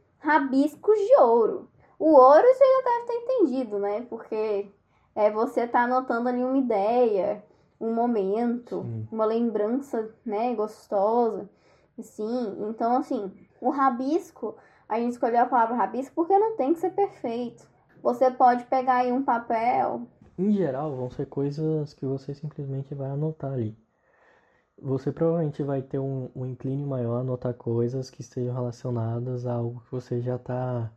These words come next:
Speaker 2: querendo trabalhar em cima, né? Algum tipo de tema, ideia, ou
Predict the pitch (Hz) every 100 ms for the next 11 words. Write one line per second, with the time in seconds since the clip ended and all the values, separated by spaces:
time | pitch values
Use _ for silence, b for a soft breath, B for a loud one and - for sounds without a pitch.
0 | _ _ _ _ _ _ - 135 127 131
1 | 143 143 147 143 135 131 143 151 127 110
2 | 104 110 110 107 110 113 - 123 117 113
3 | 110 113 123 113 107 110 110 123 120 110
4 | 107 107 107 107 107